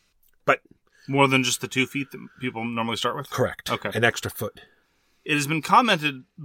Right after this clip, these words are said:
Speaker 2: before by some other listeners that in recent memory, they can't think of a game that has created more difference of opinion between the two of us than Uprising Curse of the Last Emperor, 'cause I, I loathed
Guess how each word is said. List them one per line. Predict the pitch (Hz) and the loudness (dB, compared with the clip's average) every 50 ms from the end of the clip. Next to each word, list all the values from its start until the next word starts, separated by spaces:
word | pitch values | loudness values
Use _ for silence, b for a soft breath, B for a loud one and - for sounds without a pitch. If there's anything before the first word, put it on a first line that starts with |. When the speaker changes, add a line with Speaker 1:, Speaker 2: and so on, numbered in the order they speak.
| 127 - - 139 | -16 -14 -12 -10
Speaker 2:
before | 123 113 - - 170 165 147 120 113 110 107 - - _ - | -10 -10 -10 -8 -2 2 4 4 4 4 2 0 -4 _ -6
by | - 127 127 127 117 | 2 4 4 4 4
some | - - 135 | 2 2 2
other | 127 120 117 | 2 2 2
listeners | 117 123 - - 123 110 104 - - | 0 -2 -4 -4 -4 -4 -6 -6 -4
that | - 113 113 - _ - | -4 -6 -6 -6 _ -6
in | 123 120 117 107 | -4 -4 -4 -2
recent | 113 160 160 - 160 156 127 | -2 -2 -2 -2 -2 -4 -2
memory, | 139 131 131 127 117 110 104 | 0 2 2 2 2 2 2
they | 107 113 | 2 0
can't | - - 139 135 113 - | 2 2 2 0 0 0
think | - 131 123 - | -2 -2 -2 0
of | 123 101 | -4 -6
a | 104 | -2
game | 95 107 110 107 107 104 101 98 95 87 - _ _ _ _ _ _ _ _ _ _ _ _ - | 0 2 2 4 2 2 0 -2 -4 -6 -10 _ _ _ _ _ _ _ _ _ _ _ _ 2
that | 127 123 117 113 | 4 4 4 4
has | 113 - | 2 0
created | - - 135 131 120 117 117 113 | 0 2 4 4 4 4 2 0
more | 110 107 110 113 117 123 127 127 123 123 120 117 110 104 - _ - | -2 -2 0 0 2 4 4 6 6 4 2 0 -2 -6 -10 _ -2
difference | 131 127 - 127 107 - | -2 -2 -2 -2 -4 -2
of | 107 | -2
opinion | 104 95 - 131 131 120 107 98 92 | -4 -2 0 0 0 0 0 -2 -6
between | 92 - - 101 95 | -8 -10 -10 -12 -12
the | 90 | -10
two | - 104 101 | -6 -4 -4
of | 92 90 | -4 -4
us | 92 - - | -8 -12 -4
than | - 113 110 107 107 117 | 2 2 4 4 4 2
Uprising | 117 104 - - 107 104 90 92 90 | 0 -2 0 0 0 0 -2 -4 -8
Curse | - - 95 - | -10 -12 -12 -14
of | - | -12
the | 104 | -12
Last | 98 98 95 - 101 | -12 -8 -8 -8 -8
Emperor, | 95 - - - - - | -10 -12 -16 -18 -14 -14
'cause | 104 98 | -8 -4
I, | 113 120 131 | -2 -2 0
I | - 107 117 | 0 0 0
loathed | 120 117 113 110 120 131 135 131 123 113 107 92 95 90 - | 0 0 2 4 6 6 6 6 4 2 -2 -4 -6 -10 -12